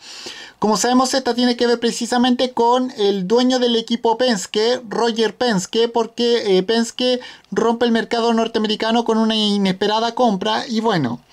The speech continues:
como sabemos, la compañía de automovilismo dirigida por, eh, el empresario Roger Penske se convierte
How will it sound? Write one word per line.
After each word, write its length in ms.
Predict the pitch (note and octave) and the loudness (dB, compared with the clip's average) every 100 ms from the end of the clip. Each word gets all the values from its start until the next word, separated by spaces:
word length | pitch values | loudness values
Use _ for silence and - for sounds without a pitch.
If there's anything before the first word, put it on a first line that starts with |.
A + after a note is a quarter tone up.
| - - - - - - | -20 -18 -18 -20 -10 0
como 180 | G3 | 2
sabemos, 540 | F#3+ A3+ A#3 B3+ C4+ B3+ | 2 0 4 4 2 0
la 260 | A3 G#3 | 0 -2
compañía 640 | G3 G3+ G3+ G3+ A3 A#3+ A#3 | -2 -2 -2 0 0 0 2
de 80 | |
automovilismo 800 | A3+ A3 G#3+ G#3 G3+ G#3 A3+ A#3+ | 0 0 0 2 2 2 2 2
dirigida 640 | A#3 G#3 F3+ A#3 A#3 A3+ A3+ | 2 -2 -2 -2 0 0 0
por, 320 | A3+ B3 A#3+ | 2 2 -2
eh, 680 | G#3 F#3+ F#3+ F#3 F3+ F3+ F3 | -2 0 2 4 4 4 4
el 100 | F3 | 2
empresario 580 | F#3 F#3+ F#3 G#3+ A3 A3 | 2 0 -2 0 0 2
Roger 380 | A3 G3+ G3+ F#3+ | 0 0 -2 0
Penske 480 | A3+ F#3+ - A3 | 0 -2 -2 -2
se 140 | G#3 G3+ | -2 0
convierte 640 | G3 G#3 A3 A3+ A3+ A3+ | 2 2 -2 -2 -2 -2